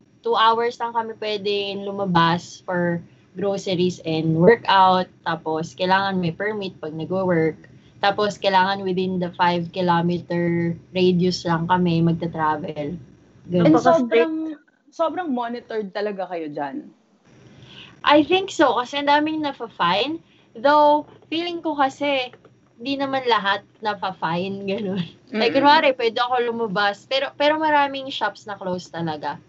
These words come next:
Speaker 1: Groceries
Speaker 2: Mm.
Speaker 1: lang and mga, um, ano ba yun, drugstores lang yung bukas.
Speaker 2: Oh, so,
Speaker 1: Oh, so
Speaker 2: talking about, talking about Melbourne, how long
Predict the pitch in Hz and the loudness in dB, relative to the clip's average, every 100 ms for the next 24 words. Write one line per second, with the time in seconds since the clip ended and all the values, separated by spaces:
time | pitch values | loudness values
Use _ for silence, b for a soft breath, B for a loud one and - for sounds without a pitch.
0 | 175 214 214 175 196 185 180 190 185 185 | -6 -4 -2 -2 -2 -4 0 2 2 -2
1 | 180 190 175 165 160 190 190 _ _ _ | -6 -4 -2 0 0 -2 -4 _ _ _
2 | _ _ 180 170 165 160 156 170 170 - | _ _ 2 4 4 2 -2 -6 -8 -14
3 | _ _ - 190 185 185 185 190 185 180 | _ _ -12 -4 2 4 4 4 4 4
4 | 170 - 175 175 170 170 170 170 160 160 | 0 0 0 0 0 0 2 4 4 2
5 | 156 151 139 - - - - - - - | 0 -4 -4 -6 -10 -12 -20 -20 -20 -20
6 | _ - _ b b b b 294 330 330 | _ -20 _ b b b b 4 4 4
7 | 403 302 330 320 403 320 285 294 285 _ | 4 6 6 4 2 0 -2 -2 -4 _
8 | _ _ _ _ 294 294 320 254 202 220 | _ _ _ _ -2 0 -2 -4 -6 -8
9 | 196 180 175 165 165 233 349 392 262 233 | -6 -6 -8 -10 -10 -2 0 2 2 0
10 | 233 262 | 0 -4